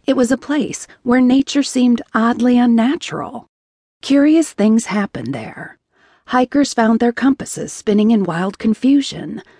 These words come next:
Things containing iron clung together magnetically.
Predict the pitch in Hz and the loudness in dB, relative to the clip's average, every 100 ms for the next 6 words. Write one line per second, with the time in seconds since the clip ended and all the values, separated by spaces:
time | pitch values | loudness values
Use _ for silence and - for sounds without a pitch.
0 | _ _ 262 262 240 - 262 247 240 240 | _ _ 2 2 2 0 0 2 2 2
1 | - 240 302 165 113 - - 240 240 233 | 2 2 2 0 -6 -6 0 0 2 0
2 | 233 294 156 147 185 208 240 285 254 - | 0 -2 -4 -4 -2 0 0 0 -2 -8
3 | 123 - - | -16 -14 -18